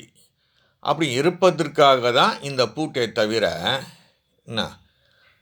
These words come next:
திருடு போகாம இருக்கிறதுக்காக இந்த பூட்டே கிடையாது. பூட்டு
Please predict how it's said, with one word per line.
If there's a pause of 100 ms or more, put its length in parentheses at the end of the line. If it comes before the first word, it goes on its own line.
(560)
திருடு
போகாம
இருக்கிறதுக்காக
இந்த
பூட்டே
கிடையாது. (1600)
பூட்டு